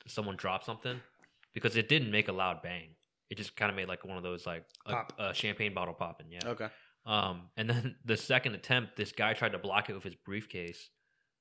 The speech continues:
Speaker 1: but then it shattered the briefcase and just went straight through and, and hit the, hit the dude. Hit
Speaker 3: So
Speaker 1: the
Speaker 3: the first shot
Speaker 1: Shinzo.
Speaker 3: killed him, or the second one, or both
Speaker 1: The second one.
Speaker 3: combined to,
Speaker 1: The
Speaker 3: oh.
Speaker 1: second one. The first one missed.
Speaker 3: Completely.
Speaker 1: Yeah, completely. It didn't hit anyone. And then the, s-, the second one was so direct, it hit him,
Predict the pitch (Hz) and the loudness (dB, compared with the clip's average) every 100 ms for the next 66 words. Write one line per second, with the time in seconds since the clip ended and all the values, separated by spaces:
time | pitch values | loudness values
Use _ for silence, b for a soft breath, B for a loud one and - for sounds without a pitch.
0 | _ - 98 110 104 - - 104 107 107 | _ -2 0 2 0 0 0 2 2 0
1 | 92 98 101 - 92 87 95 90 85 90 | -2 -2 -2 -2 -6 -6 -10 -12 -12 -12
2 | 98 85 - 95 - 95 90 85 85 - | -12 -10 -4 -6 -4 -6 -4 -6 -10 -10
3 | 92 - 92 - 85 78 - - 85 87 | -8 -6 -6 -6 -6 -8 -10 -8 -4 -6
4 | 85 _ b b 95 92 170 151 127 - | -6 _ b b -6 4 10 10 8 6
5 | 185 190 214 208 226 247 214 151 147 165 | 6 6 6 6 6 6 2 2 2 0
6 | 180 123 107 117 120 117 120 113 110 117 | 0 -2 0 2 6 6 6 2 -2 -6
7 | 117 113 127 107 92 85 87 139 147 147 | -2 4 4 4 0 -4 4 8 8 8
8 | 117 98 107 87 - - _ _ - 120 | 2 2 0 0 -6 -18 _ _ -10 -2
9 | 127 120 - - 107 95 - 92 123 117 | 2 2 0 -8 -2 -2 -2 2 4 4
10 | 90 95 101 101 98 92 85 87 - 101 | 2 0 0 2 2 2 -4 -12 -8 0
11 | 107 101 - - - 104 - 131 - 107 | 0 0 -8 -12 -6 -4 4 4 4 0
12 | 98 92 85 - 113 104 92 92 98 90 | 0 -2 -6 0 2 4 2 0 -2 -2
13 | 90 101 92 90 | 0 0 0 -8